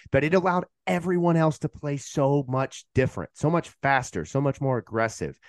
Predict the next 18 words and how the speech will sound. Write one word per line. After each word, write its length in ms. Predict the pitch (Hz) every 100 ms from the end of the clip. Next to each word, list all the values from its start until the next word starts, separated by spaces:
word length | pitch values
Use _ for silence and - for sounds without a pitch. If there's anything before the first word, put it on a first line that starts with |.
| - - -
You 140 | 147
saw 340 | - 165 160
guys 340 | 156 135 120 -
flying 400 | - 127 127 139
to 120 | 135
the 100 | 113
football. 320 | - 135 120
I 60 | 98
mean, 240 | 110 107 - - - _ _ -
Jermaine 360 | 135 147 175
Lole 420 | 147 151 139 110
yesterday 460 | 104 120 117 123 113
looks 400 | 107 110 - - _ -
the 60 | 98
healthiest 640 | 92 117 147 139 107 -
we've 220 | 113 117
seen, 480 | - 120 143 80 - -
right? 260 | 95 120